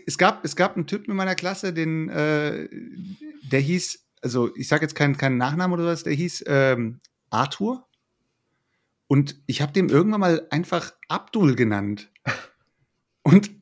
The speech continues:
Arthur war plötzlich Abdul. Und der hat den Namen auch wirklich zwei Jahre hinweg komplett getragen. Und, äh, irgendwann hab ich dann mal gemerkt, dass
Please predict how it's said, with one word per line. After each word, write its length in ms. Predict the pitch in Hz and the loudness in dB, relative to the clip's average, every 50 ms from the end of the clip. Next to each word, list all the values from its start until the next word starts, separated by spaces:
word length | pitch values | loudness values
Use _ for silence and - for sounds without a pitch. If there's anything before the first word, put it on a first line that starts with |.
| - - | -12 -6
Arthur 520 | - 143 147 185 196 - - 240 262 294 - | -4 -2 -2 -2 -4 -2 -2 0 0 0 0
war 140 | 170 156 - | 0 -2 0
plötzlich 460 | - 156 185 - - 190 - - - | -2 -4 -4 -2 -6 -8 -6 -2 -4
Abdul. 640 | 175 233 - _ - - 131 117 104 101 101 95 _ _ _ _ _ _ _ _ _ - | -4 -4 -4 _ -6 -2 0 0 0 -2 -2 -6 _ _ _ _ _ _ _ _ _ 2
Und 280 | 151 143 147 143 - | 2 2 2 2 0
der 120 | - 143 143 | -2 0 0
hat 120 | 180 180 | 0 0
den 140 | 202 185 175 | 2 2 4
Namen 260 | 175 175 214 226 208 | 4 4 2 2 0
auch 240 | - - 175 156 151 | 2 2 2 4 4
wirklich 420 | 190 226 214 196 160 - - - _ _ _ _ - 156 135 - | 2 0 0 -2 -4 -4 -6 -16 _ _ _ _ -6 -6 -6 -6
zwei 320 | - - - 151 160 190 | -6 -6 0 2 4 4
Jahre 440 | 240 226 190 185 185 220 233 202 196 | 4 4 4 4 4 4 2 2 2
hinweg 440 | 185 170 170 170 160 175 180 180 180 | 2 2 2 2 2 0 0 -2 -2
komplett 560 | - - - 208 254 254 - - 185 190 190 | -8 -4 -2 -2 -2 -2 -2 -2 -4 -2 -2
getragen. 680 | - 160 143 - - 135 131 147 175 180 226 240 269 - - - - - - - - - _ _ | -4 -8 -8 -6 -4 0 0 0 0 -2 -4 -6 -6 -8 -12 -20 -20 -20 -20 -20 -20 -20 _ _
Und, 340 | - 156 151 160 156 160 - | 2 4 4 4 2 -2 -2
äh, 360 | - 151 151 151 151 156 156 | 0 2 2 2 2 0 -2
irgendwann 420 | - - 190 185 208 240 220 196 190 | -4 2 2 2 2 2 0 0 0
hab 80 | 180 | 0
ich 100 | 175 156 | -2 -2
dann 140 | - 170 160 | -2 -2 -2
mal 120 | 160 160 | 0 -2
gemerkt, 500 | 151 143 139 160 196 196 190 208 208 - | -2 0 0 0 0 0 -2 -6 -6 -8
dass 260 | 139 127 - - - | -8 -8 -8 -10 -16